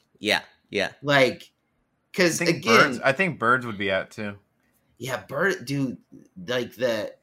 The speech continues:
Speaker 2: so
Speaker 1: Do
Speaker 2: the
Speaker 1: they have any, like, vulture-looking things in the,
Speaker 2: So they
Speaker 1: in the
Speaker 2: had a
Speaker 1: zoo?
Speaker 2: turkey vulture.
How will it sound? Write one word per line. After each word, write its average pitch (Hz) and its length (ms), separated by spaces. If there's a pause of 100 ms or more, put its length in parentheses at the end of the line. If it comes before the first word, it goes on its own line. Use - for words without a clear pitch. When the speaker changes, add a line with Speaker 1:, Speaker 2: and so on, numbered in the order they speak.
Speaker 2:
so - 180
Speaker 1:
Do 165 60
Speaker 2:
the - 80
Speaker 1:
they 196 100
have 214 240
any, 208 120
like, 165 200
vulture-looking 147 760
things 147 380
in 139 140
the, 135 160
Speaker 2:
So 147 60
they 143 120
Speaker 1:
in - 80
the - 60
Speaker 2:
had 170 140
a - 20 (100)
Speaker 1:
zoo? 143 40
Speaker 2:
turkey 180 340
vulture. 113 580